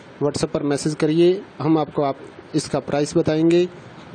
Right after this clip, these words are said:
आप payment करेंगे और हम आपको लिखकर आपके address पर speed post के ज़रिए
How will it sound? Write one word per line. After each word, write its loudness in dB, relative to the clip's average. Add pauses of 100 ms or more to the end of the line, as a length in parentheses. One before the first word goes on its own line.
(1040)
आप -2
payment 2
करेंगे 4
और 4
हम 0
आपको 0
लिखकर 0
आपके -2
address 0
पर -2
speed 2
post -2
के 0
ज़रिए 2